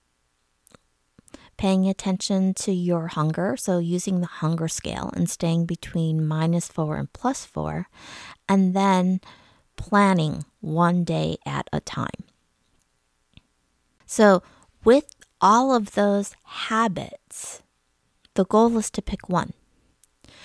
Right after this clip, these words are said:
So when I owned the health club, I would give folks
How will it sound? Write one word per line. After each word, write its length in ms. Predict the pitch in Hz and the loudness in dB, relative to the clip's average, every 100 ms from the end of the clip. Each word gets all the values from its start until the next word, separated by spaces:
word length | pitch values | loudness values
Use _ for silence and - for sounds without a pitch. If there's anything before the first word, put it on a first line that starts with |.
| - | -20
So 180 | - 202 | 0 2
when 200 | 208 202 | 4 4
I 200 | 214 247 - _ | 4 2 -2 _
owned 380 | 226 240 254 220 | 4 6 4 2
the 60 | 180 | -2
health 400 | - 277 381 - | -6 -4 -4 -4
club, 400 | - 170 - - - - - _ | -4 -4 -6 -12 -20 -20 -20 _
I 200 | 185 196 | 2 4
would 240 | 233 277 - - | 2 -4 -6 -2
give 240 | 190 190 | 0 0
folks 640 | - 165 160 165 - - | -4 -4 -4 -6 -12 -12